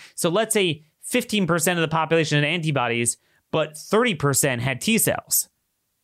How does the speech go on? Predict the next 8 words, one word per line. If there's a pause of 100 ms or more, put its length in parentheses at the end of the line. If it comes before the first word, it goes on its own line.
(140)
So
again, (280)
that
means
we're
much
farther
along.